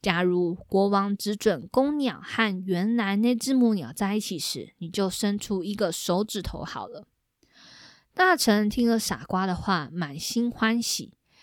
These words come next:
第二天一早就赶进宫里，三只鸟儿已经等在那里了。国王就问他说：“关于这三只鸟儿的事，你都调查清楚了吗？”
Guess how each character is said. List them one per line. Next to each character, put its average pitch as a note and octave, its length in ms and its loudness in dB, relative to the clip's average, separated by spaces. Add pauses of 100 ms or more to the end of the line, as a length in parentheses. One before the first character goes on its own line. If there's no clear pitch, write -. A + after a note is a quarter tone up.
(300)
第 D#4 160 2
二 D4+ 40 8
天 C#4 300 4
一 C4+ 140 2
早 - 360 -4
就 G#3 220 2
赶 D#3 260 -6
进 F3+ 360 -4
宫 A#3 320 2
里， G3 240 -4 (240)
三 D#4+ 240 6
只 F4 100 4
鸟 B3+ 300 6
儿 F3 80 2
已 - 80 -6
经 A3+ 260 4
等 D#3 180 0
在 F#3+ 180 0
那 F3+ 240 0
里 - 120 -14
了。 - 80 -20 (240)
国 G3+ 160 6
王 A3 220 4
就 B3 160 8
问 B3 200 4
他 G#3+ 220 -2
说 G#3+ 440 2 (640)
：“关 F#4+ 240 8
于 A3+ 240 6
这 C4 160 2
三 B3+ 300 4
只 C#4 200 0
鸟 A#3+ 260 2
儿 - 80 -8
的 - 120 -8
事， - 460 -4
你 D#3+ 120 -4
都 F#3 220 -2
调 A3+ 300 -2
查 E3+ 320 -6
清 E4+ 340 -2
楚 - 280 -4
了 - 160 -12
吗？” E3 300 -6